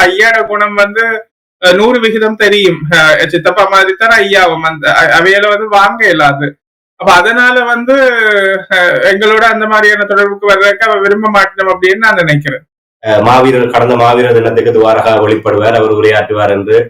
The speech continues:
Speaker 2: அஹ், இவர்கள் அறிவித்து, அஹ், காசி ஆனந்தன், அஹ், நெடுமாறன் உள்ளிட்டவர்கள் அறிவிப்பு செய்து, அஹ், ஒருவரிடம், ம், வரப்போகின்றார். அந்த அடுத்த மாவீரர் நாளுக்குள்ளாக இப்போது காசி ஆனந்தன் அவர்கள்,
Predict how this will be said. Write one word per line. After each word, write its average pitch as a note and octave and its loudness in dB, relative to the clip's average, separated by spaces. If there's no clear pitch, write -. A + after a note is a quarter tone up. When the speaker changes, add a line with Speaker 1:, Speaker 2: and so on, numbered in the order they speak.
Speaker 2:
அஹ், F#2+ 0
இவர்கள் G#2 -4
அறிவித்து, A#2 0
அஹ், F#2 -14
காசி G2+ -4
ஆனந்தன், F#2+ -4
அஹ், G2 -12
நெடுமாறன் G2 -6
உள்ளிட்டவர்கள் F#2 -10
அறிவிப்பு G#2+ -4
செய்து, G2 0
அஹ், G2 2
ஒருவரிடம், A2 2
ம், G2 -12
வரப்போகின்றார். F#2+ -6
அந்த G2 -2
அடுத்த A2 2
மாவீரர் A2+ 0
நாளுக்குள்ளாக G#2 -2
இப்போது A2+ 2
காசி C#3+ 2
ஆனந்தன் A2 0
அவர்கள், A2+ 0